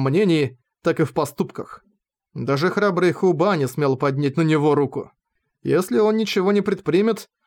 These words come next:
то и Оливейдус не станет на него нападать. Но если же он попробует, то Оливейдус убьёт его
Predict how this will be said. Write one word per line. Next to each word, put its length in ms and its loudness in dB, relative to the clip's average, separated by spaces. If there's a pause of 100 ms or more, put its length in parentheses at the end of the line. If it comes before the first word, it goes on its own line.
(160)
то 80 -2
и 120 2
Оливейдус 600 2
не 100 -2
станет 340 -4
на 80 2
него 220 2
нападать. 640 -2 (600)
Но 140 0
если 280 0
же 120 0
он 140 -2
попробует, 680 0 (400)
то 140 2
Оливейдус 580 2
убьёт 360 -2
его 420 0